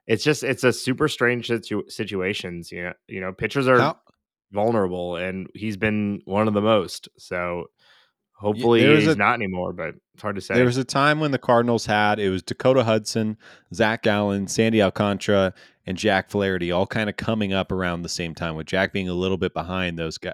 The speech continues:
Speaker 2: uh, other guys. And how disappointing would it to be to have <laughs> Dakota Hudson,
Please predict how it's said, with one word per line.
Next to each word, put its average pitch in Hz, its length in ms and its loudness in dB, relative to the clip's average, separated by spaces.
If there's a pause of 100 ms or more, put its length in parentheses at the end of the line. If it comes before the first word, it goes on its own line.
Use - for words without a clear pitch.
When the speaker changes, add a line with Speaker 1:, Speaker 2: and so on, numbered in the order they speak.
Speaker 2:
uh, 85 240 -10
other 90 180 -8
guys. 73 340 -10 (560)
And 104 160 0
how 113 280 2
disappointing 135 640 -2
would 107 180 2
it 104 200 0
to 107 80 -6
be 98 300 -2
to 90 260 -2
have 87 340 -2 (140)
<laughs> - 720 -16
Dakota 127 400 4
Hudson, 90 520 -2